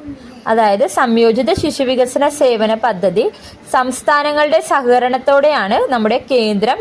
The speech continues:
ഇത് നടപ്പിലാക്കുന്നത്. ഇതിൽ അറുപത് ശതമാനവും നമ്മുടെ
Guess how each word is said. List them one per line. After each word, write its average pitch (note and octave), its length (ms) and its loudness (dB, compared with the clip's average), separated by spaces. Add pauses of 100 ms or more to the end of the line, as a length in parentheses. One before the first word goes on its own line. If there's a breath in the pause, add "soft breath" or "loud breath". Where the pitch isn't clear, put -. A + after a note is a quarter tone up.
(100)
ഇത് A#3 120 0 (160)
നടപ്പിലാക്കുന്നത്. G#3+ 880 -2
ഇതിൽ A3 180 2
അറുപത് A#3+ 420 0
ശതമാനവും A#3 720 0 (380 loud breath)
നമ്മുടെ A3+ 300 2